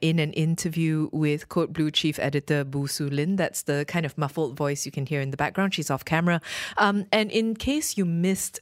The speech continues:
because it was a little bit soft, the question that precipitated that initial response, which was accompanied actually by a, what people are calling a neck roll, um, in which he sort of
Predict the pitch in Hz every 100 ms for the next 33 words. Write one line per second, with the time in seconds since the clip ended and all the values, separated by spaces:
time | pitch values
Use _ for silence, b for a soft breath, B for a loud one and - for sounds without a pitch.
0 | - 185 180 170 170 175 233 208 - -
1 | 131 - B B - 185 - 196 - 240
2 | 208 196 170 147 - - 165 185 190 180
3 | 160 - 165 143 - 156 160 151 180 160
4 | 147 - 143 131 180 - 160 - - 156
5 | 151 - - 165 180 170 131 143 - 160
6 | 143 135 131 - - _ _ B B B
7 | 277 - 233 247 185 180 180 190 151 156
8 | 170 - - 190 196 240 - B B B
9 | B _ - 165 165 160 175 165 180 180
10 | 175 170 -